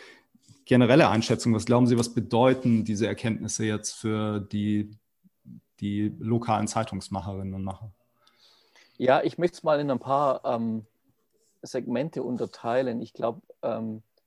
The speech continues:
Speaker 2: wie Sie jetzt auch gesagt haben, eine schöne, tolle Erkenntnis ist, dass die,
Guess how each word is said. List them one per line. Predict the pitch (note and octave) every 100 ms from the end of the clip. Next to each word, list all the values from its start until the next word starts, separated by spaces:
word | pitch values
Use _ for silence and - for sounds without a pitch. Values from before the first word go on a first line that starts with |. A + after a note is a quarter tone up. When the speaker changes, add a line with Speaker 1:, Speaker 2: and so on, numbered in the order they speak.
| _
Speaker 2:
wie | C#3+
Sie | C3+ C#3 C3
jetzt | B2+ -
auch | B2+ -
gesagt | A2+ A#2 -
haben, | D3 C#3 D3 - _ _ _ _
eine | - C3+ C#3+ C#3 _ _ _ _
schöne, | - - D3+ D#3 B2+
tolle | - C#3
Erkenntnis | D3+ - - C#3+ D3+ - C3+
ist, | - D3 - _ _ _ _ _ _ _
dass | B2 A#2+ - _ _ _
die, | - -